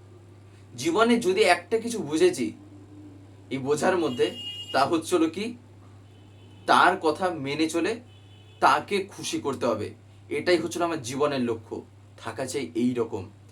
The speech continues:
জীবনে নানান রকম পরিস্থিতি আসতে পারে, এমন এমন অনেক জিনিস আসবে যেগুলো হয়তো আমার মাথার উপর দিয়ে যাবে,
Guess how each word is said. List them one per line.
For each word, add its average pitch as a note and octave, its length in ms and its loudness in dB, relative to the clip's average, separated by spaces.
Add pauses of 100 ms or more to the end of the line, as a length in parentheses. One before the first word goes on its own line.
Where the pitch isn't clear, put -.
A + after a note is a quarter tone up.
(440)
জীবনে E3+ 280 2
নানান G3+ 460 6
রকম A#3 340 6
পরিস্থিতি G3+ 440 -2
আসতে - 180 0
পারে, F#3 300 0 (380)
এমন F#3 260 4
এমন A3+ 200 2
অনেক A3 360 6
জিনিস G#3 280 -2
আসবে C3 360 -2 (680)
যেগুলো F3 280 6
হয়তো F#3+ 420 0
আমার D3+ 200 0
মাথার D3 320 2
উপর F#3+ 200 0
দিয়ে D#3 160 2
যাবে, A2+ 280 0